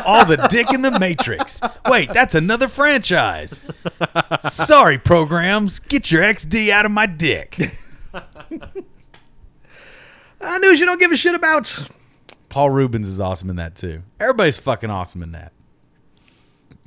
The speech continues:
Speaker 1: Go ahead.
Speaker 2: I don't know. That's
Speaker 1: <laughs> It's
Speaker 2: I
Speaker 1: just a
Speaker 2: believe you. I
Speaker 1: really
Speaker 2: just
Speaker 1: good,
Speaker 2: wanna see it.
Speaker 1: it's just a really good goddamn cartoon. I, it, I've almost purchased it in the bootleg version. I think there's, like, a pal version out.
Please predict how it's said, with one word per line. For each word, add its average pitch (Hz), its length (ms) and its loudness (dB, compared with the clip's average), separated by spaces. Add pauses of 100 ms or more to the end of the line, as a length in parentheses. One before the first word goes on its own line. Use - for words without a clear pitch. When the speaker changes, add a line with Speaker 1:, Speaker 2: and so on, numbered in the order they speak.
(1400)
Speaker 1:
Go 98 140 -6
ahead. 85 240 -8 (120)
Speaker 2:
I 147 120 -8
don't 131 100 -8
know. 160 300 -4
That's 214 180 -8
Speaker 1:
<laughs> - 880 -8
It's 196 180 -8
Speaker 2:
I - 20 -
Speaker 1:
just - 0 -
a 160 40 0
Speaker 2:
believe 277 200 2
you. 240 60 2
I 180 40 6
Speaker 1:
really 180 60 6
Speaker 2:
just 175 120 -2
Speaker 1:
good, - 40 -4
Speaker 2:
wanna 123 120 -6
see - 140 -12
it. - 120 -10
Speaker 1:
it's 170 120 -6
just 156 80 -8
a 143 40 -2
really 110 380 -4
good 90 220 -10
goddamn 90 340 -10
cartoon. 95 400 -10 (320)
I, 131 320 0
it, 135 300 -10 (200)
I've 123 200 -6
almost 143 340 -2
purchased - 340 -8
it 107 120 -8
in 104 80 -8
the 101 60 -10
bootleg 98 500 -8
version. 92 440 -10
I 120 60 -10
think 285 280 -6
there's, 277 160 -8
like, 120 120 -6
a - 60 -16
pal 127 400 0
version 190 360 -6
out. 233 280 -8